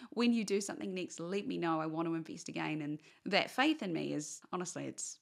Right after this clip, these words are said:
uh, hard to explain how it, how it feels. So investment is a very, a, a deeply emotional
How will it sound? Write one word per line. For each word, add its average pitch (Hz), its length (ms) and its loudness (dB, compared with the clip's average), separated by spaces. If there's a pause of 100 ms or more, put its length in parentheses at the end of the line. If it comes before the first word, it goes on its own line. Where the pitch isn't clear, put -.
(160)
uh, - 200 -4
hard 185 480 0
to - 200 -8
explain 156 460 -4
how 151 280 -2
it, - 100 -6 (160)
how - 340 -2
it - 100 -6
feels. - 720 -4
So 202 120 -6
investment 262 420 4
is 214 100 -2
a 214 60 -2
very, 294 520 6 (380)
a, 190 200 -6
a - 20 0
deeply 185 880 -2 (260)
emotional 170 960 6